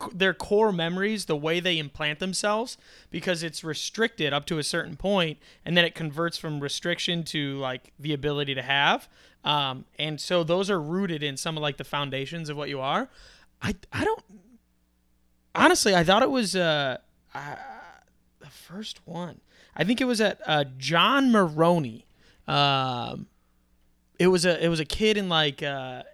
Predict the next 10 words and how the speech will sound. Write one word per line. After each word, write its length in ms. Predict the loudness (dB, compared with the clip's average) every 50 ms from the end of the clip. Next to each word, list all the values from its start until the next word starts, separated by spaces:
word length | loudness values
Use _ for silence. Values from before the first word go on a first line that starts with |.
| _ -20 -20 -20 -18
s-, 380 | -16 -14 -12 -12 -12 -14 -16 _
fifth, 260 | _ -8 -6 -6 -4
sixth 340 | -4 -4 -4 -4 -6 -6 -6
grade. 360 | -2 0 2 2 2 0 0 -4 _ _ _ _ _ _ _ -6 0
Um, 480 | 2 2 4 4 2 -2 -4 -6 -12 -10
his 220 | -4 -2 0 0 0
stepdad 800 | 0 0 4 6 6 6 6 2 -2 0 0 0 -2 -6 -10 -14 -16 _ _ _
had 220 | -2 2 4 4 4
him, 140 | 4 0
like, 200 | -2 -4 -4 -4